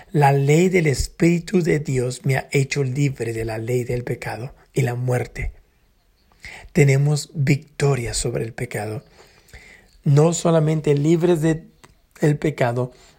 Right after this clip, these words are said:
o del penalti, pero ya no somos condenados porque somos perdonados y justificados. Ahora venimos ante el Señor sin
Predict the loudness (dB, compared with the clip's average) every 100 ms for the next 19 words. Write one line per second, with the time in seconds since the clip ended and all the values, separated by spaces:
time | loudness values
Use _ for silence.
0 | _ 4 4 4 0 0 2 2 2 -2
1 | -2 -14 -14 2 4 4 4 0 2 0
2 | 0 0 0 0 2 0 0 -2 -4 -4
3 | -2 -2 0 0 -2 -2 -2 0 -2 0
4 | -2 -4 -6 -2 -2 0 -2 -2 -4 -6
5 | -6 -8 -6 -10 -12 -20 -20 -20 _ _
6 | _ _ _ 2 4 4 2 2 2 0
7 | -2 -4 -6 2 2 4 2 0 0 0
8 | 0 0 -2 -6 -12 -20 -20 _ _ _
9 | _ _ -14 -2 2 6 6 4 -4